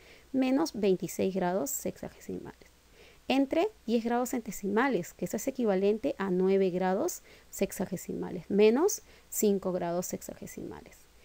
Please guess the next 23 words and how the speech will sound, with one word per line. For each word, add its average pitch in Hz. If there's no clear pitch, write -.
Ciento 202
veintiséis 196
menos 180
veintiséis, -
cien. -
Nueve 214
menos 175
cinco, 233
cuatro. -
Entonces 285
tenemos 233
que 220
E 202
es -
igual 208
a 214
la 202
raíz -
cuadrada 196
de 165
cien 175
entre -
cuatro. -